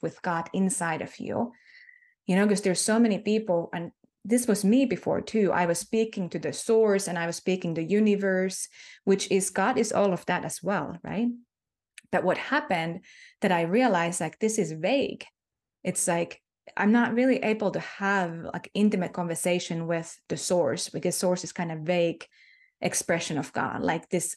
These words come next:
om-, omniscient, like, omnipotent,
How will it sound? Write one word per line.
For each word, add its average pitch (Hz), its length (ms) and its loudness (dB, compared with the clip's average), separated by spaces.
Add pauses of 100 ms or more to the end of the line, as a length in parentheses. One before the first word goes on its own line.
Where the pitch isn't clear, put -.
om-, 175 420 2
omniscient, 170 800 -2 (160)
like, 165 360 -2
omnipotent, 165 880 -2